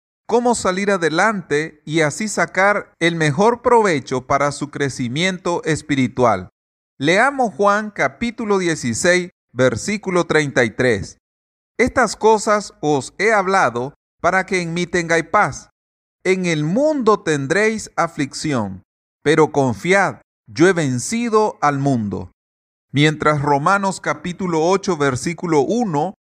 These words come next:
nos asegura que no existe posibilidad alguna de condenación para los que están en Cristo Jesús, Juan dieciséis treinta y tres no exime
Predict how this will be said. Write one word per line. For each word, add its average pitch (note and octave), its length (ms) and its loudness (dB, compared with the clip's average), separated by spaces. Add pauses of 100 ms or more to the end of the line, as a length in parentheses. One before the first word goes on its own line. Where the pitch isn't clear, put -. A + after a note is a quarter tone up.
(180)
nos C#3 300 0
asegura E3+ 540 0
que E3+ 140 -2
no F3 120 -2
existe G#3 500 -4
posibilidad F3+ 760 0
alguna F#3+ 540 0
de D#3+ 160 -2
condenación D3+ 880 -2 (280)
para D#3 220 2
los D#3+ 180 -2
que C#3+ 120 -6
están F3 340 -2
en D3+ 160 -4
Cristo F3 480 -4
Jesús, A#3 520 -2 (420)
Juan A3 500 2
dieciséis G3 720 -6
treinta F3 460 -4
y A#2+ 80 -4
tres F3+ 540 -2 (320)
no F#3 300 2
exime G#3 760 -2